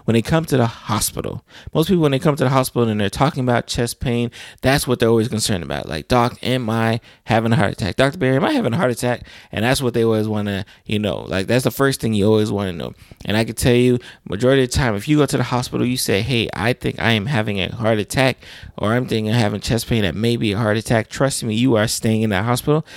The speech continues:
'cause the E R doctor is not gonna let you leave, right, until they know for sure you're not having a heart attack, right? So that's number one, right? And that's one of the most important ones. But again, I talked about five different ways,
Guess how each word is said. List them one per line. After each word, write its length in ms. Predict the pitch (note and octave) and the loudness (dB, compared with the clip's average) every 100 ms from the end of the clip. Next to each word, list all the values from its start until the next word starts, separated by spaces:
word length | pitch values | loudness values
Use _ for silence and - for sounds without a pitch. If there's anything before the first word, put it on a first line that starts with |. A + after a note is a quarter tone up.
| - - | -8 -2
'cause 160 | G#2+ | -2
the 100 | - - | -2 0
E 140 | G#3 | 2
R 140 | D#3+ E3 | 2 2
doctor 320 | B2 A#2 - | 2 0 0
is 160 | G#2+ A#2 | -4 -2
not 280 | A#2 B2 G2 | -2 -2 0
gonna 140 | B2 | 2
let 260 | A#2+ B2 - | 2 2 0
you 100 | B2 | 0
leave, 300 | A2 F2+ E2+ | 0 0 0
right, 200 | F2+ F#2 | -2 -2
until 240 | - G2+ | -2 2
they 180 | G#2+ G#2+ | 2 2
know 200 | G#2+ G2+ | 2 2
for 140 | G#2+ | 0
sure 360 | - - C3+ - - - - | -2 0 0 0 -8 -18 -4
you're 180 | G#2+ A2 | 0 2
not 160 | G#2 | 2
having 320 | A2 A2 G2+ | 2 2 0
a 40 | A2 | -2
heart 200 | A#2 D2+ | -2 -4
attack, 240 | - D#2+ - | -6 -8 -4
right? 160 | G#3 | -4
So 100 | - | 2
that's 240 | B2 D3 - | 2 2 0
number 200 | B2 G2+ | 0 0
one, 120 | D2+ | -2
right? 180 | E2 - - - - | -2 -4 -10 -20 -8
And 120 | G2 | -2
that's 180 | A2 A#2+ | 0 0
one 140 | C3 | 0
of 60 | C3+ | 0
the 60 | C#3+ | 0
most 160 | E3 | 2
important 380 | E3+ G#3 F#3 C3+ | 0 0 2 2
ones. 240 | C3+ C#3 - - - | 2 -2 -8 -10 -2
But 100 | A2 | 0
again, 220 | B2+ G#2+ | 2 2
I 100 | G2+ | 0
talked 260 | - G#2+ | 0 -2
about 300 | G#2 G#2+ G#2+ - - _ | 0 0 -2 -6 -18 _
five 560 | _ - A#2 B2+ B2 G#2+ | _ -4 0 2 2 2
different 340 | G#2+ G#2 G#2 | -2 -2 -2
ways, 400 | G2+ F#2+ F#2+ F#2+ | 0 0 -2 -6